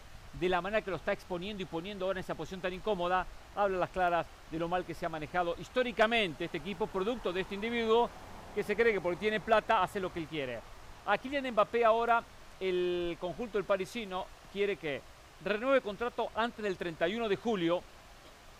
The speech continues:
porque vence el treinta y, el treinta de junio del año entrante, o sea, el veinte veinticuatro, que renueve contrato. Si no renueva, lo estarían vendiendo en un, la, la cifra que ellos quieren, y si no consiguen dicho dinero,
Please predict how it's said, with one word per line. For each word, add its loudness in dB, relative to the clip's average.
porque -2
vence -2
el -4
treinta -2
y, -4
el -4
treinta -4
de -4
junio -6
del 4
año 2
entrante, -2
o -10
sea, -4
el -2
veinte -4
veinticuatro, 0
que 6
renueve 2
contrato. -2
Si -2
no 2
renueva, 2
lo -4
estarían 0
vendiendo -2
en -4
un, -6
la, -2
la 2
cifra -4
que -10
ellos -6
quieren, -2
y -4
si -8
no 2
consiguen -4
dicho -4
dinero, 0